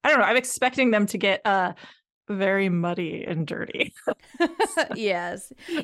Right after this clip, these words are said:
Speaker 2: Yeah. And it's interesting to see Queen Maeve. Like, we really don't see her much in this episode, but she is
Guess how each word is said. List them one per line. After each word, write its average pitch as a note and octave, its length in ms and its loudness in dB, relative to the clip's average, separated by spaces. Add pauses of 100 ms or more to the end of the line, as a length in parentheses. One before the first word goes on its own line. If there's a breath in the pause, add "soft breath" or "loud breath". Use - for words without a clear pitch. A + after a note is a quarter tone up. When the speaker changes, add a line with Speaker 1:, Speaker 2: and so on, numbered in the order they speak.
Speaker 2:
Yeah. D#4 340 4
And B3 160 0
it's B3+ 120 -4
interesting C4 580 -2
to A3+ 100 -6
see G3+ 480 -4
Queen G3 360 -4
Maeve. F3 400 -2
Like, F#3+ 240 -4
we A#3+ 160 -6
really G#3 300 -2
don't D#3+ 220 -6
see D#3+ 160 -10
her D#3 120 -8
much D3+ 240 -8
in D#3 60 -12
this D3+ 140 -12
episode, D#3+ 380 -6
but C#3+ 100 -10
she F#3+ 240 -4
is B3 60 2